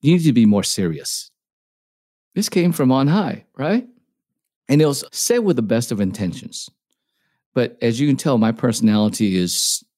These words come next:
not exactly try to be the most serious guy in the room. So you know what I told that partner?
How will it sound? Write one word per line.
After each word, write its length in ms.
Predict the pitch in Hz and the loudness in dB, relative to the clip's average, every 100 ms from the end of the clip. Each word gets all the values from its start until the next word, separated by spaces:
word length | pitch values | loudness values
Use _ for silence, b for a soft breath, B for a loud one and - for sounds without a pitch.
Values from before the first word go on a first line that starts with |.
| _ - | _ 2
not 380 | 107 101 104 | 4 4 2
exactly 800 | 87 98 98 98 - 92 87 80 b b b - | -2 -4 -2 -4 -4 -2 0 -2 b b b -6
try 140 | 117 | -2
to 80 | 98 | 0
be 100 | 95 | -2
the 100 | 95 | -2
most 200 | 92 - | -2 -2
serious 300 | 110 90 87 | -2 0 0
guy 180 | - 92 | -2 -2
in 80 | 82 | -2
the 100 | 78 | -4
room. 340 | 90 85 67 b b b b b _ _ | -6 -6 -6 b b b b b _ _
So 260 | - 107 101 | -4 0 0
you 180 | 104 | 2
know 100 | 120 | 2
what 120 | 117 113 | 2 0
I 80 | |
told 480 | 110 - 113 117 117 - _ | 0 0 2 0 -2 -14 _
that 160 | 107 - | -6 -2
partner? 420 | 113 - 131 143 | -2 2 2 0